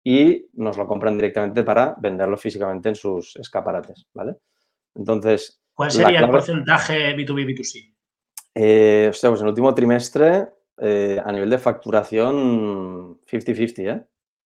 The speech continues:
Speaker 2: Ostras, no lo hubiera
Speaker 1: Eh,
Speaker 2: dicho, ¿eh?
Speaker 1: sí, porque, mm,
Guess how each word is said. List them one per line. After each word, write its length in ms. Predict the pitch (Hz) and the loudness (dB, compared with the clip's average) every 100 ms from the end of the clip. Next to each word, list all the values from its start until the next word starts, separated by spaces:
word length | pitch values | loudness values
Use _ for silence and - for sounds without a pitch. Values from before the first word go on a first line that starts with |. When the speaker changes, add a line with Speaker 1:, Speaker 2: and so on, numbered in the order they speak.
| _ _ _ | _ _ _
Speaker 2:
Ostras, 600 | - - 165 - - - _ _ _ | -18 -12 -12 -10 -16 -20 _ _ _
no 80 | 147 | -6
lo 60 | 156 | 0
hubiera 120 | 143 | 0
Speaker 1:
Eh, 40 | |
Speaker 2:
dicho, 220 | 95 - | 0 -6
¿eh? 160 | 107 - _ _ _ _ _ _ | -10 -14 _ _ _ _ _ _
Speaker 1:
sí, 460 | - 123 113 90 _ | -6 0 0 -2 _
porque, 640 | 110 104 107 104 101 98 98 | -6 -6 -2 -2 0 -2 -6
mm, 320 | 95 95 | -8 -8